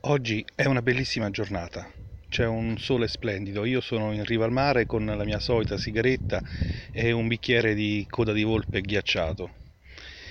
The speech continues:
Vi chiedete perché niente caffè? Perché oggi voglio brindare, voglio brindare a quello che è il venticinque aprile, voglio brindare a tutti quegli uomini che hanno combattuto e creduto nella, nella libertà, per donarci la libertà.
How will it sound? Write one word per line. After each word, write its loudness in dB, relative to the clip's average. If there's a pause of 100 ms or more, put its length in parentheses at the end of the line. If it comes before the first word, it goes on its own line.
(260)
Vi 2
chiedete 4
perché 2
niente 2
caffè? 0 (160)
Perché 0
oggi 2
voglio 2
brindare, 0
voglio 0
brindare 4
a 2
quello 2
che 0
è 0
il 0
venticinque -2
aprile, -2 (300)
voglio 2
brindare 4
a -2
tutti -4
quegli 0
uomini 2
che -4
hanno 0
combattuto -2
e 0
creduto 2
nella, 0
nella 2
libertà, 0
per -2
donarci 0
la 0
libertà. -2